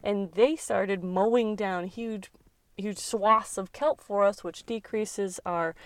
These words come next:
complexity in that environment and really changed that entire ecosystem.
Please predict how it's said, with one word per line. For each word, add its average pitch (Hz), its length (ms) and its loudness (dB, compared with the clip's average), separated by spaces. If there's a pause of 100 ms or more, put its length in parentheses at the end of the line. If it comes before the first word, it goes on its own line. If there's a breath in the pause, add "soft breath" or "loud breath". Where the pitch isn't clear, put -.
(140 loud breath)
complexity 254 640 0
in 247 120 0
that 240 200 4
environment 220 680 -2
and 202 120 -2
really 254 300 -4
changed 208 680 -6
that 185 200 0
entire 175 500 -6
ecosystem. - 920 -8